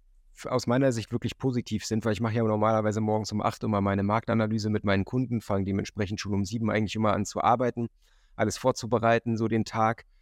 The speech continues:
Und da hat man natürlich alles irgendwie nach drei Stunden nach hinten verzögert, sodass wir den Tag so begonnen haben, dass wir erstmal mit dem Fahrstuhl runter an den Pool gefahren sind und eine Runde geschwommen sind oder Sport gemacht haben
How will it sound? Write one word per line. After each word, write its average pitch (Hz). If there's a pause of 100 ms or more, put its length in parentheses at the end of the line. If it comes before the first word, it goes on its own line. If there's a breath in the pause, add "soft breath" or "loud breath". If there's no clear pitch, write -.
(120)
Und 113
da 107
hat 117
man 117
natürlich 113
alles 117
irgendwie 117
nach 110
drei 113
Stunden 113
nach 110
hinten 139
verzögert, 107
sodass 104
wir 123
den 123
Tag 113
so 117
begonnen 117
haben, 117
dass 110
wir 117
erstmal 117
mit 110
dem -
Fahrstuhl 110
runter 113
an 101
den 98
Pool 110
gefahren 120
sind 113
und 117
eine 120
Runde 117
geschwommen 135
sind 120
oder 104
Sport 131
gemacht 127
haben 117